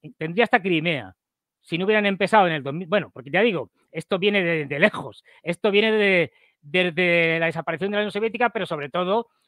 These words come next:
desde las advertencias de dos mil siete en la conferencia de Múnich de Putin.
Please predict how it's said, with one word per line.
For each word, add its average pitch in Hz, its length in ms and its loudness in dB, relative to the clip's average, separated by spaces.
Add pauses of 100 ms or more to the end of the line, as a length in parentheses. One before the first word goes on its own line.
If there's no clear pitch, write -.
desde 156 280 -6
las 156 160 -2
advertencias 165 580 -2
de 196 60 -2
dos 180 160 -2
mil 175 160 -6
siete 190 420 -4 (200)
en 165 120 -4
la 160 80 2
conferencia 165 520 -2
de 170 80 2
Múnich 185 260 -2
de 160 100 -4
Putin. 127 360 -6